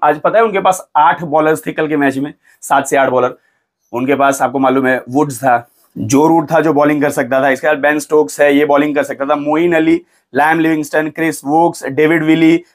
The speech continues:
आदिल राशिद, ये सारे लोग बॉलिंग कर सकते हैं। मतलब आठ लोग ऐसे हैं जो बॉलिंग कर सकते थे। And आपको पता है कि उसमें नंबर टेन तक, एक सिर्फ आप मार्क वुड को छोड़ दो, तो बाकी सारे नंबर टेन तक बैटिंग भी कर सकते हैं। तो इन लोगों ने ऐसे लोगों का ग्रुप बनाया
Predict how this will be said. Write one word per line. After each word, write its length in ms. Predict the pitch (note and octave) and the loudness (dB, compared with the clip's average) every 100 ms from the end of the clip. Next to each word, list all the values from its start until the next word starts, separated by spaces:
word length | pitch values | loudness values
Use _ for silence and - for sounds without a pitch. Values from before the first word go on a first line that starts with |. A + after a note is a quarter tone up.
| - | -2
आदिल 300 | C#3 D3+ D#3+ | 0 2 0
राशिद, 320 | D#3 D3 E3 | 0 -2 -2
ये 60 | F3+ | -4
सारे 460 | - - F#3 G#3 | -4 0 2 2
लोग 220 | A3 A3 F#3 | 2 0 0
बॉलिंग 300 | G#3 G#3+ G#3 | -2 -2 -2
कर 100 | F#3+ | -2
सकते 200 | F3+ F#3 | -2 -4
हैं। 60 | |
मतलब 240 | F#3+ G#3+ - | -4 -4 0
आठ 260 | E3 F3+ - | 0 0 -2
लोग 180 | G3+ G3 | -2 -2
ऐसे 140 | F#3 | -2
हैं 60 | F#3+ | -4
जो 80 | F3+ | 0
बॉलिंग 260 | E3 E3+ | 0 0
कर 80 | D#3 | -2
सकते 280 | C3 A2+ G2+ | -4 -10 -12
थे। 100 | F#2+ | -14
And 420 | _ _ - F3 | _ _ -4 0
आपको 200 | F3 F3+ | 0 0
पता 180 | F3 F3+ | 0 0
है 60 | F3 | 0
कि 60 | |
उसमें 180 | F3 F3 | -2 -2
नंबर 320 | E3 E3 E3+ | -4 -2 -2
टेन 300 | - E3+ E3+ | 0 -2 0
तक, 200 | C#3 A2+ - _ - | -2 -6 -6 _ -6
एक 140 | C#3 | -6
सिर्फ 280 | - D#3 D3+ | -2 -2 2
आप 220 | D3+ D3 _ _ C#3 | 2 0 _ _ -2
मार्क 260 | D3+ D#3 | 0 0
वुड 200 | C#3 D3+ | 0 -2
को 100 | D3+ | -2
छोड़ 200 | - D3+ | -2 -4
दो, 100 | C#3+ | -4
तो 100 | F#3+ | -4
बाकी 240 | E3 D#3 F3 | -2 -2 -2
सारे 200 | E3+ E3 | 0 0
नंबर 240 | D3+ E3 | -2 -2
टेन 200 | D3+ D#3+ | -2 -2
तक 100 | E3+ | -2
बैटिंग 340 | D3 C3+ C#3+ D#3 | -2 0 0 2
भी 80 | C3+ | 0
कर 120 | B2 | -2
सकते 300 | - - - | -6 -18 -20
हैं। 100 | F2 _ _ E3 | -20 _ _ 0
तो 60 | |
इन 60 | E3+ | 2
लोगों 200 | F#3 G3+ | 4 2
ने 160 | A3+ - | 0 0
ऐसे 300 | D#3+ D#3+ G#3+ | 2 2 2
लोगों 320 | G#3 F#3+ F#3 F3+ | 2 2 2 2
का 120 | G3+ | 0
ग्रुप 240 | D#3 F#3 D#3+ | 2 0 2
बनाया 380 | C#3+ A2+ A2+ | 2 2 0